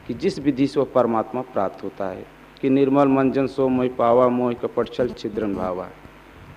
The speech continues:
वो मल को त्याग, त्यागने की विधि बता देंगे। स-, सर्व काम कम, संपूर्ण कामनाओं को देने वाला। संसार में जितने भी कामनाएं हैं, अपूर्ण ही हैं, वो कभी पूर्ण नहीं होती।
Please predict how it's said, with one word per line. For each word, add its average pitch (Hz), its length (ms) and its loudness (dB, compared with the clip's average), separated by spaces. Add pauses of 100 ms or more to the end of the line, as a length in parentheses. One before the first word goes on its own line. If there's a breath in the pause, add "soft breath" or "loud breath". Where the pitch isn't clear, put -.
वो 208 380 8
मल 156 300 8
को 196 160 4
त्याग, 165 320 6
त्यागने 151 560 4
की 170 140 -6
विधि 143 280 -4
बता 131 300 4
देंगे। 95 400 -6 (640)
स-, - 360 -4
सर्व 190 460 6
काम 135 320 4
कम, 95 280 -6 (760)
संपूर्ण 165 500 2
कामनाओं 160 580 6
को 151 120 0
देने 131 320 4
वाला। 95 260 0 (680)
संसार 156 640 4
में 170 380 0 (520)
जितने 147 440 4
भी 156 140 2
कामनाएं 139 640 6
हैं, 123 340 -4 (580)
अपूर्ण 170 340 4
ही 147 260 4
हैं, 95 260 -6 (640)
वो 156 80 4
कभी 156 280 4
पूर्ण 214 280 6
नहीं 185 220 4
होती। 127 420 -2